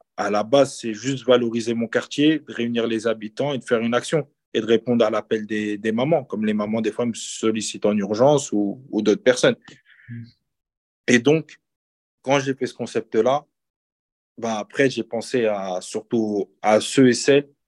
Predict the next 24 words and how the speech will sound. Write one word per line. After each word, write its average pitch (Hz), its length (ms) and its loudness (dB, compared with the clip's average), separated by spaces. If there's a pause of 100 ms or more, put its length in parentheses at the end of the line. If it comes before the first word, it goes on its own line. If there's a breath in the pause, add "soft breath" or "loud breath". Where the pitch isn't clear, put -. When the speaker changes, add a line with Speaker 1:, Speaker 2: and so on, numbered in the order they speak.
(160)
Speaker 1:
qui 117 120 -6
détestent, 113 540 -2
euh, 101 480 -2 (260)
la 110 140 2
langue 113 180 0
française, 135 500 2
qui - 120 -8
ont 110 140 -4
peur 139 300 2
de 117 100 0
la 110 120 2
langue 107 180 -6
française. 135 600 -2 (760)
Quand 110 100 -4
je 107 80 -6
dis 107 140 -4
détester, 120 500 0 (120)
détester, 123 480 0
c'est 113 140 -4
détester 113 400 -4
surtout - 300 -4
l'exercice 123 580 0
de, 107 640 0
Speaker 2:
Mm. 95 100 -16